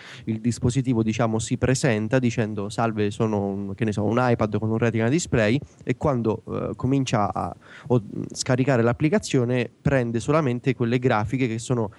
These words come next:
esplicitamente, eh, come dire, che vanno s-, proprio specifiche per quel dispositivo, quindi tralasciando quelle per l'i-, quelle per iPhone e,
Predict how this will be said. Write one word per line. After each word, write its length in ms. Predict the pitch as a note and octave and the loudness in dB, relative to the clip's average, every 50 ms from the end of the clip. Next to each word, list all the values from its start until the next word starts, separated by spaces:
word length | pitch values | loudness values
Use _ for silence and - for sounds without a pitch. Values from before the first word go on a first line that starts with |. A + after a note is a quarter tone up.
| - _ | -12 _
esplicitamente, 1200 | - C3 C3 - - - C#3 C3+ - - C#3+ - E3 D#3+ D3+ B2+ A#2 A#2 A2+ - C#3+ C#3 C3 B2 - - - - - | -2 -2 -2 -2 -2 -2 -2 0 0 0 0 2 2 2 2 2 0 0 0 0 0 0 0 -2 -6 -18 -20 -12 -4
eh, 340 | - A2 A2 G#2+ G#2+ G#2+ G#2+ | -2 0 2 2 2 2 0
come 180 | - - B2 B2 | 0 2 2 2
dire, 320 | A#2 A2 A2+ G#2+ G#2+ G2+ G2 - - - - - | 2 2 2 2 2 0 -2 -6 -14 -20 -20 -6
che 140 | - C#3 B2+ A#2 | -2 -2 -2 0
vanno 480 | B2 C#3+ C#3 C3 A#2+ B2 A#2 A2 - - _ _ _ _ _ _ _ _ | 0 0 2 2 2 2 2 0 -2 -6 _ _ _ _ _ _ _ _
s-, 160 | - - - - - - - - - - | -16 -16 -16 -16 -20 -20 -20 -20 -6 -2
proprio 180 | - B2+ A#2 A#2+ | 0 0 0 0
specifiche 680 | - - - E3 E3 - - B2 - C#3 B2 C3 A#2+ | -2 -2 -2 -2 -2 -2 -4 -4 -2 0 0 0 0
per 200 | - - B2+ A2+ | 0 0 -2 -2
quel 260 | - - D3 D3 C#3 | -2 0 0 0 0
dispositivo, 720 | C3 B2+ B2+ - - - A#2 - A#2+ - - G#2+ G2+ A#2 A#2+ | 0 -2 -2 -2 -4 -4 -4 -4 -4 -6 -4 -4 -2 -2 -2
quindi 340 | A#2+ C#3 B2 A#2+ A2 A2 G2 | 0 -2 0 0 -2 -2 -2
tralasciando 680 | - A#2+ A#2+ B2 C#3 D3+ - - C3+ B2+ B2 A2 A2 | 0 2 2 2 2 2 0 2 2 2 2 2 0
quelle 300 | G#2 - A2 G#2 G#2+ G#2 | 0 -2 -2 -2 -2 -2
per 160 | G2+ A2 G#2 | -2 -2 -2
l'i-, 400 | G2 G2+ G#2+ G#2+ A2+ A#2+ A#2+ A#2+ | -2 -2 -2 0 0 0 0 -2
quelle 220 | A2+ - A#2+ A2 G#2+ | -2 -2 -2 0 0
per 160 | - C#3 C3 | 0 0 0
iPhone 500 | A#2 A#2+ B2+ C3 C#3 - C3 A#2+ A2+ A2+ | 2 2 2 0 0 0 -2 -2 -2 0
e, 140 | A2 G#2+ G2+ | -2 -2 -2